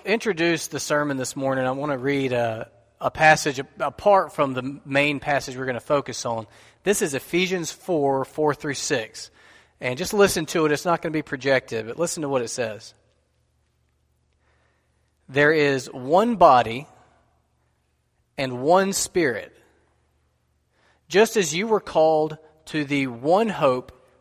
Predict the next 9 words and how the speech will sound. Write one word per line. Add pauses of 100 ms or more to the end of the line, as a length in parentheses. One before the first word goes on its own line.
that
belongs
to
your
call, (600)
one
Lord, (480)
one
faith,